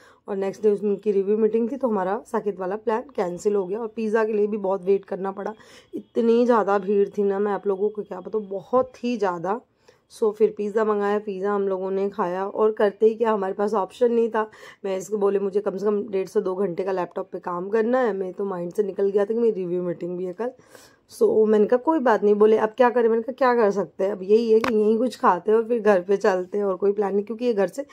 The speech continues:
पाँच मिनट के रास्ते पे था। तो खाना खाने के बाद हम लोग निकल गए, ज़्यादा दूर था नहीं मॉल, हमारे घर से समझ लो पाँच सात मिनट गाड़ी, इत-, इससे ज़्यादा नहीं लगता।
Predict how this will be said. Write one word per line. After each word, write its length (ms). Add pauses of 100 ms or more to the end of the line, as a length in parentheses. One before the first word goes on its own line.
(260)
पाँच 220
मिनट 220
के 120
रास्ते 360
पे 180
था। 300
तो 80
खाना 340
खाने 260
के 60
बाद 200
हम 120
लोग 160
निकल 300
गए, 160 (460)
ज़्यादा 240
दूर 280
था 140
नहीं 140
मॉल, 260
हमारे 280
घर 120
से 160
समझ 200
लो 60
पाँच 280
सात 200
मिनट 240
गाड़ी, 340 (100)
इत-, 200
इससे 260
ज़्यादा 240
नहीं 180
लगता। 380